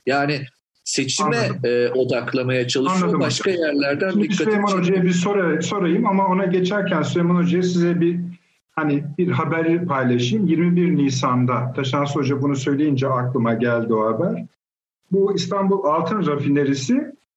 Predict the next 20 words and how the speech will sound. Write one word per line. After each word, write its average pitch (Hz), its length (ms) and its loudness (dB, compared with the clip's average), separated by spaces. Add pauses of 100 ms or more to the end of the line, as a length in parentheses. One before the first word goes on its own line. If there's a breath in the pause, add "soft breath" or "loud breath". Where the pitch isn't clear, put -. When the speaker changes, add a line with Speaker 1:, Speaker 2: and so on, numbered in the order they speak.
(240)
Speaker 2:
e, 214 140 -2 (640)
yetkilileri 175 880 0
bir 233 60 4
açıklama 180 500 2
yaptılar. - 720 -4 (340)
Dediler 202 400 0
ki, - 220 -2 (640)
"Biliyorsunuz," 185 420 2
dediler, 180 320 0
biz 160 140 -2
banka-, 180 380 2
şeydeki 175 440 0
yastık 165 380 0
altındaki 160 560 0
altınları 147 720 0
bankalarla 147 640 0
birlikte 135 340 0
şeye 143 280 0
geçirmeye 143 460 0
çalışıyoruz. 110 760 -8